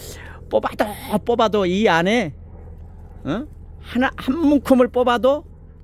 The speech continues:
또 나와요. 어? 카멜레온, 아, 카멜레온도. 그래서 거기도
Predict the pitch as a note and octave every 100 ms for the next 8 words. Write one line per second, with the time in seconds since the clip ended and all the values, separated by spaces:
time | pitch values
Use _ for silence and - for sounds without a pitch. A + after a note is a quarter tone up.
0 | - B3 B3 F#3+ C3+ A#2 - - D#3 G#3
1 | - - E3+ E3 D3 C3 B2+ G#3+ - -
2 | - G#2 G2+ G2+ G#2+ - - - - -
3 | - - - - A2+ A2+ G#2+ G#2+ G#2 A#2
4 | E3 E3 - - - - - - - -
5 | - - - - - A2+ - - - -
6 | - - - - - - - - - -
7 | - - - - - - - - - -
8 | - - - - A#2+ C3 B2+